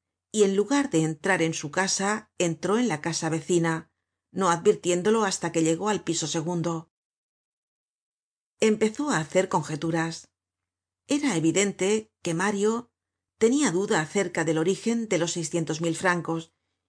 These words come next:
y que alimentaba temores sobre la pureza de su procedencia. Quién sabe, tal vez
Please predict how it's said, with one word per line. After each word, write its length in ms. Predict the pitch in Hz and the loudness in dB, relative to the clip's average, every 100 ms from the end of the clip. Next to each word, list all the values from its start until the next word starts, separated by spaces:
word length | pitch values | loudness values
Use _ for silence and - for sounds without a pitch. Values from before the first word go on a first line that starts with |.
| _ - | _ -4
y 160 | 220 | -2
que 100 | 220 | 2
alimentaba 640 | 208 208 196 196 269 226 | 2 2 0 -2 -2 -2
temores 560 | - 160 180 180 214 220 - | -2 0 0 0 -2 -2 -8
sobre 340 | - 175 170 | -4 0 2
la 180 | 160 160 | 0 -2
pureza 400 | 170 185 190 240 | 0 -2 0 -2
de 100 | 226 | -2
su 140 | 180 | -2
procedencia. 880 | 165 165 165 160 160 170 160 165 - _ _ _ _ _ _ | -4 -4 -2 -2 -2 -2 -2 -4 -10 _ _ _ _ _ _
Quién 220 | - 120 147 | -4 -2 -2
sabe, 500 | 202 185 160 170 _ _ _ _ _ _ _ | -2 -2 -4 -6 _ _ _ _ _ _ _
tal 200 | 277 262 | 0 0
vez 420 | 175 226 247 - | 0 0 -2 -6